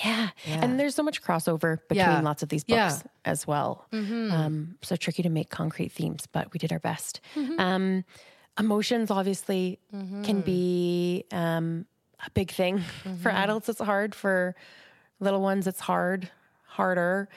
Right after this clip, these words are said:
Speaker 1: Um,
Speaker 2: Mm-hmm.
Speaker 1: so I have some books here. Um, first, I'm gonna define interoception 'cause that
Speaker 2: Yes,
Speaker 1: really relates
Speaker 2: please.
Speaker 1: to emotions. Um, interoception, um, is kind of the ability,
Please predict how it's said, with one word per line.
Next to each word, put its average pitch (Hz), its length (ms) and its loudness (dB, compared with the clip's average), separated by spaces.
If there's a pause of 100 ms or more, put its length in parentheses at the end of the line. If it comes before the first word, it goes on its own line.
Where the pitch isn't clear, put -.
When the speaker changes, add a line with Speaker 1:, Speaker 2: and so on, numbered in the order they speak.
(340)
Speaker 1:
Um, 175 460 0
Speaker 2:
Mm-hmm. 226 680 -4
Speaker 1:
so 196 680 0 (300)
I 190 60 -2
have 208 140 0
some 233 160 0
books 220 260 -4
here. 214 320 2 (340)
Um, 196 460 0 (960)
first, - 360 -8
I'm 330 80 0
gonna 339 160 0
define 196 540 0 (100)
interoception 175 920 -2
'cause - 140 -18
that 175 140 0
Speaker 2:
Yes, 180 80 4
Speaker 1:
really 180 180 4
relates 170 460 0
Speaker 2:
please. - 0 - (100)
Speaker 1:
to - 20 2
emotions. 156 520 -2 (380)
Um, 175 380 0 (120)
interoception, 196 1000 0 (300)
um, 170 340 -2
is 180 140 -4
kind 180 160 -2
of 165 100 0
the 180 60 2
ability, 170 640 0